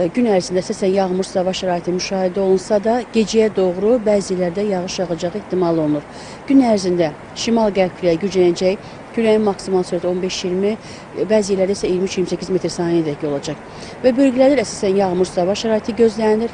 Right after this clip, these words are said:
lakin axşam, yəni səkkizi axşam və doqquzu gecə və səhər saatlarında, e, bəzi yerlərdə yağıntılı hava şəraiti müşahidə olunacaq. Doqquzu gündüz saatlarında artıq, e, gücü şimal-qərb küləyi də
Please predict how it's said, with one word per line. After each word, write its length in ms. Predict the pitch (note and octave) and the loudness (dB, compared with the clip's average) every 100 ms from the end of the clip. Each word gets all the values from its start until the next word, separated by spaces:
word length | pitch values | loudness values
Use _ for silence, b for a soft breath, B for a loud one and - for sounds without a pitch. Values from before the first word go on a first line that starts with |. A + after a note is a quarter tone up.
| - | -4
lakin 360 | F#3+ F3 - F3+ F3 | -4 -4 -6 -6 -8
axşam, 460 | - - F#3 A#3 - B B B | -8 -4 -2 -2 -4 B B B
yəni 140 | G3 | -2
səkkizi 380 | A3 - G3+ G3 G3 | -2 -6 -4 -2 -4
axşam 340 | - - C#4 A#3+ | -6 -4 -2 0
və 60 | G3+ | -2
doqquzu 340 | F#3+ - F#3 F#3 | -4 -6 -4 -2
gecə 200 | F3+ F3 | 0 0
və 60 | E3+ | 0
səhər 260 | F3 E3 | -2 -4
saatlarında, 720 | - E3+ E3+ F#3 F#3 G3 A3 C4 B B B | -4 -6 -4 -2 -2 -2 -2 -4 B B B
e, 140 | F3+ E3+ | -2 0
bəzi 380 | A#3+ C4+ - D#3 E3+ | 2 2 0 -4 0
yerlərdə 420 | F3+ F3 E3 G3 | 0 2 0 2
yağıntılı 420 | G#3 F3 E3 G3 F#3 | 2 2 -2 -2 -2
hava 160 | E3 - | -4 -2
şəraiti 300 | D#3+ D#3 A3+ | -6 -2 -4
müşahidə 400 | - F#3 E3 D#3+ | -2 -2 0 -2
olunacaq. 540 | D3 D3+ - - - - - | -4 -6 -10 -12 -18 -12 0
Doqquzu 400 | C4+ - D4 C#4 | 2 2 0 0
gündüz 280 | A3 G3+ G3 | 0 0 -2
saatlarında 720 | - D#3+ D#3 F3 D#3+ D#3+ D#3+ | -2 -4 -4 -4 -4 -4 -4
artıq, 420 | F#3+ F#3 G3 F#3 | -6 -4 -6 -6
e, 140 | F#3 E3 G#3 | -6 -6 -4
gücü 180 | G3+ G#3 | -4 -4
şimal-qərb 540 | G3 F#3 F3+ F#3 F3 - | -2 0 0 0 -2 -4
küləyi 180 | D3+ | -2
də 80 | D#3 | -2